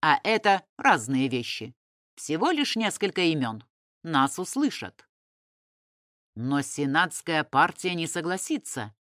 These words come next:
покачал головой Помпей. «В Сенате очень сильны позиции оптиматов».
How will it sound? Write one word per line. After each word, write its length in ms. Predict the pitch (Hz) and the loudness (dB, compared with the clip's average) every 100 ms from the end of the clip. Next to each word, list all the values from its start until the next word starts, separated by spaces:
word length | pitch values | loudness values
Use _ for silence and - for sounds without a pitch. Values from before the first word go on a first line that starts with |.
| _ _ | _ _
покачал 420 | - 151 143 151 131 | -6 -4 -2 -2 -2
головой 360 | 143 147 139 | -2 0 0
Помпей. 500 | 135 127 127 120 104 _ _ _ _ | -2 -4 -4 -8 -8 _ _ _ _
«В 60 | - | -16
Сенате 540 | - 131 117 135 156 - | -6 -2 0 0 -2 -6
очень 340 | - 160 254 262 | -6 -4 0 0
сильны 480 | - 262 185 113 - | 2 2 2 -2 -4
позиции 480 | 185 180 156 - 151 | -4 -2 -6 -2 -2
оптиматов». 800 | - - - 175 123 85 - | -2 -6 -4 -2 -2 -4 -18